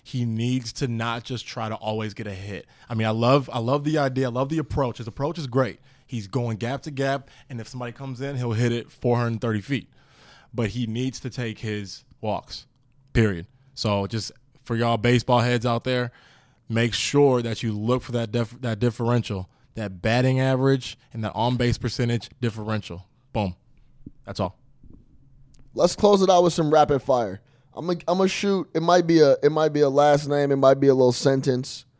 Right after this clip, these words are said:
Speaker 2: and I want your quick thoughts.
Speaker 1: Yep.
Speaker 2: Tony Rizzo right now.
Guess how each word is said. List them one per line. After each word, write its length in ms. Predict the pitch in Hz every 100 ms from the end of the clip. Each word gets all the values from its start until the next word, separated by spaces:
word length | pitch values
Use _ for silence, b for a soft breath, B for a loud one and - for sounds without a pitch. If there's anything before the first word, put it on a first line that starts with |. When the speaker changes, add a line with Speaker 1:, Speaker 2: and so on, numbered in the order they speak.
| _ _ _ _ _
Speaker 2:
and 100 | 113
I 40 | 120
want 220 | 135 127
your 120 | 120
quick 300 | - 131 -
thoughts. 420 | 110 90 - - - _
Speaker 1:
Yep. 240 | 123 131 _ - _ _ _ _ _ _ _ _ _ _ -
Speaker 2:
Tony 300 | 175 185 160
Rizzo 300 | 151 127 117
right 260 | 110 90
now. 240 | 85 82